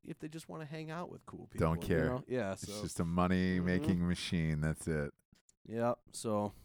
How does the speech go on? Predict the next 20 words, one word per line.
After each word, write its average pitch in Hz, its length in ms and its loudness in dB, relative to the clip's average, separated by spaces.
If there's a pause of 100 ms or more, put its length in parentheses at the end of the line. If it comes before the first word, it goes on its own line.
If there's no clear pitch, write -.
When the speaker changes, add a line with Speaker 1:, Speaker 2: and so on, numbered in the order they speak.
(100)
Speaker 1:
that's - 160 -4
the 185 120 -2
end 185 160 -2
game. 117 240 -4
So 127 100 -10
we 123 40 -8
got 123 140 -8
the 110 60 -20
family 110 320 -8
coming 113 260 -8
down, 104 300 -6
and 95 120 -8
maybe 120 240 -6
in 113 80 -8
a 110 40 -12
couple 110 260 -12
years, 127 540 -6 (440)
you 113 140 -12
know, 104 260 -8
so, 92 340 -12